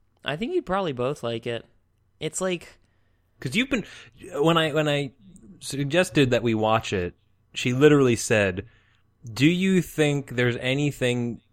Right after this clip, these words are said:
Speaker 2: that Ben recommends that I would enjoy?"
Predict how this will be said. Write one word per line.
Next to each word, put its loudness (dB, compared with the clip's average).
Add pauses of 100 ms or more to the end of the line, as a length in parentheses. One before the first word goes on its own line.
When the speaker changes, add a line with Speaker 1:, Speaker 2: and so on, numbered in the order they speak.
(100)
Speaker 2:
that 0
Ben 4
recommends 2
that 0
I 6
would 0
enjoy?" -8